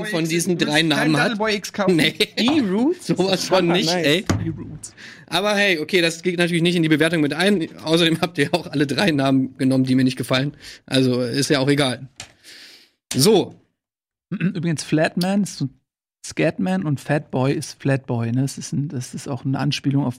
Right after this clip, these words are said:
Speaker 4: popkulturelle Gegebenheiten.
Speaker 2: Ah, okay, cool.
Speaker 3: I'm a Flatboy.
Speaker 4: Ne? So.
Speaker 2: Ja, na gut.
Speaker 4: Wollte ich nur mal
Speaker 2: Kommen wir
Speaker 4: sagen.
Speaker 2: doch mal hier, äh, zum, zum eigentlichen, worum es hier eigentlich ging. Und zwar, man sollte eine Konsole pitchen, die die Vorherrschaft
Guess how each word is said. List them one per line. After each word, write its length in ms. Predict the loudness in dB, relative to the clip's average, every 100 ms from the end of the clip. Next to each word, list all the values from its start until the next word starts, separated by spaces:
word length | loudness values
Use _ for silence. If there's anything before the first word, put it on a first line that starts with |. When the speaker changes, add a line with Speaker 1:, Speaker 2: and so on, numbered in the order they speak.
| _
Speaker 4:
popkulturelle 760 | -8 -8 -4 -4 -2 -2 -2 -4
Gegebenheiten. 640 | -6 -2 0 0 0 -4 -10
Speaker 2:
Ah, 40 |
okay, 240 | -4 -2 -2 -2
cool. 160 | -2 -2
Speaker 3:
I'm 200 | -2 0
a 40 | 0
Flatboy. 1000 | -2 -2 -2 -4 -4 -2 0 -2 0 0
Speaker 4:
Ne? 160 | 0 -2
So. 280 | -4 -6 -6 -8 -14 -18 -8 0
Speaker 2:
Ja, 240 | 0 0 -12 _
na 160 | 0 2
gut. 220 | 0 -4 -10
Speaker 4:
Wollte 120 | -8
ich 40 | -6
nur 80 | -4
mal 80 | -2
Speaker 2:
Kommen 240 | 2 4
wir 60 | 4
Speaker 4:
sagen. 100 | 2
Speaker 2:
doch 80 |
mal 80 | 2
hier, 400 | 2 2 2 0
äh, 580 | -2 -2 -2 -4 -4 -4
zum, 440 | -2 0 2 2 0
zum 180 | -2 -2
eigentlichen, 460 | -2 -2 -2 -2
worum 140 | 0 0
es 60 |
hier 120 | 0 -2
eigentlich 280 | -2 -2
ging. 160 | -4 -2
Und 140 | -2
zwar, 280 | 0 -2 0
man 140 | 2 2
sollte 220 | 2 2
eine 140 | 0
Konsole 340 | 0 0 2 0
pitchen, 280 | 0 0 0
die 180 | 0 -2 -14 -18 -14 -2
die 100 | 0
Vorherrschaft 720 | 4 4 4 2 0 -4 -8